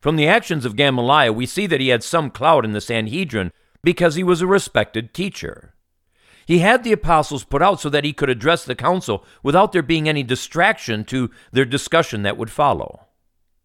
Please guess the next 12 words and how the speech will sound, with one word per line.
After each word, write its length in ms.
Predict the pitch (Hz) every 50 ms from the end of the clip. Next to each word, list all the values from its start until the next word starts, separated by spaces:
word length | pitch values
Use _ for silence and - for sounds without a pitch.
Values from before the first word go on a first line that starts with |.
| _ _ -
In 160 | 185 202 190
verse 280 | 190 269 294 196 -
thirty-five, 680 | - - 214 214 185 165 139 - 160 139 127 120 117 123
Gamaliel 560 | 151 180 185 190 175 156 151 147 143 139 127
addressed 380 | 123 117 101 120 143 139 - -
them, 160 | 117 113 107
saying, 420 | - - 113 113 110 104 104 107 _ _ _ _ _ _ _ _ -
"Men 200 | 104 131 147 151
of 80 | 135 123
Israel, 540 | 156 165 143 170 196 220 247 262 254 - _ _ _ _ _ _ _ _ _ _ _ _ _ _ -
consider 400 | 117 123 - - 165 156 160 -
carefully 720 | - 143 160 180 160 - - 98 95 85 76 73 73 -